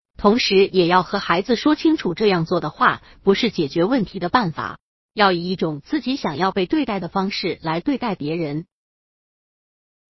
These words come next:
三、道歉，负责任。虽然宝宝这种情况不是经常发生的，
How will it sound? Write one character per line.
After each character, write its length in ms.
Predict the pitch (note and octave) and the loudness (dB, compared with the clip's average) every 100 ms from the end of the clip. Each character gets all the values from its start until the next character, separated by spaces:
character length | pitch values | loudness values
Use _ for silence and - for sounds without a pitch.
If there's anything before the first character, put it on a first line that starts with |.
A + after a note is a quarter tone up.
| _ | _
三、 260 | _ D4+ D4+ | _ 2 6
道 180 | C4 D#3+ | 4 2
歉， 360 | - C4+ E3 _ | 2 2 0 _
负 220 | - G#3+ | -2 0
责 180 | D#3+ D3 | 0 0
任。 280 | G3+ D3+ D3 _ _ _ _ _ _ _ _ | 0 0 -4 _ _ _ _ _ _ _ _
虽 220 | - C#4 | 2 4
然 200 | A3+ A3 | 4 2
宝 160 | F#3 C3+ | 0 2
宝 160 | F3+ | 0
这 180 | F#3+ D4 | 0 -2
种 160 | F3 D3 | -2 -6
情 240 | - D3+ | -6 -6
况 300 | - B3 D3+ _ _ _ _ | 0 0 0 _ _ _ _
不 120 | A#3 | 0
是 180 | B3+ C4+ | 2 0
经 180 | D4+ | 2
常 200 | D#4 E3 | 0 -2
发 180 | E3+ G3+ | 0 0
生 200 | F#3+ F#3 | 0 -2
的， 220 | F3+ D3 | -2 -4